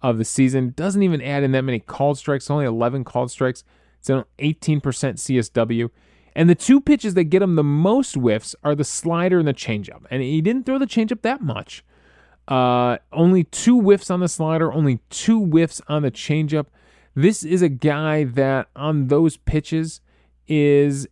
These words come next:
averaging on the slider, a thirty-five point four percent whiff rate. And on the changeup, a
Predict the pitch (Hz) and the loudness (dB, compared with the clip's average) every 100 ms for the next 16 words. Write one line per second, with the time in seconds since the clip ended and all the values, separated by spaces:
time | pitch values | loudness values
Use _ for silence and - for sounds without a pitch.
0 | _ 147 151 170 143 170 175 131 120 139 | _ -8 -4 -4 0 2 2 0 -2 -2
1 | 202 214 233 254 269 226 - _ _ _ | 0 -2 -4 -4 -2 -4 -6 _ _ _
2 | _ _ _ _ - 165 165 151 - 151 | _ _ _ _ -4 0 2 0 0 0
3 | 190 208 214 208 160 - _ - 202 220 | 0 2 4 4 0 -6 _ 4 6 6
4 | 196 - 151 151 185 175 - - 170 131 | 0 -4 -6 -2 -2 -4 -4 0 0 0
5 | - 165 180 175 156 185 147 139 147 - | 0 2 2 -2 0 0 0 0 -2 0
6 | 185 180 - _ _ _ _ _ 170 170 | -2 -2 -8 _ _ _ _ _ 0 2
7 | 175 160 - 196 202 202 170 | 2 0 0 0 2 0 -2